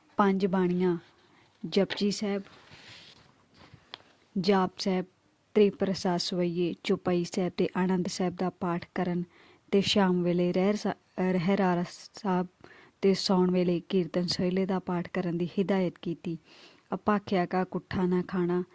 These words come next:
ਤੰਬਾਕੂ ਦਾ ਸੇਵਨ ਨਾ ਕਰਨਾ, ਪਰ ਤਨਗਾਮੀ ਨਾ ਹੋਣਾ," ਇਹਨਾਂ ਨੂੰ ਵੀ ਰਹਿਤ ਮਰਿਆਦਾ ਵਿੱਚ ਸ਼ਾਮਿਲ ਕੀਤਾ।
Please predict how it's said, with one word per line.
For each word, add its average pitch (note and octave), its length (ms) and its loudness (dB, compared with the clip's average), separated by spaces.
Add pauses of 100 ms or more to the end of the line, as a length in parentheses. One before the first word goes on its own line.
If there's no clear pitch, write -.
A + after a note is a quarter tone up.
(380)
ਤੰਬਾਕੂ G3 520 0
ਦਾ F#3 160 0
ਸੇਵਨ F#3 420 -2
ਨਾ G3 140 0
ਕਰਨਾ, F#3 460 -2 (1800)
ਪਰ F#3+ 360 2 (460)
ਤਨਗਾਮੀ G3 720 2
ਨਾ G3 140 2
ਹੋਣਾ," F#3 460 0 (280)
ਇਹਨਾਂ A3 300 2
ਨੂੰ G3 180 2
ਵੀ F#3+ 340 0
ਰਹਿਤ F#3 300 -2
ਮਰਿਆਦਾ F3+ 480 0
ਵਿੱਚ F3+ 200 0
ਸ਼ਾਮਿਲ F3+ 440 0
ਕੀਤਾ। F3 420 -4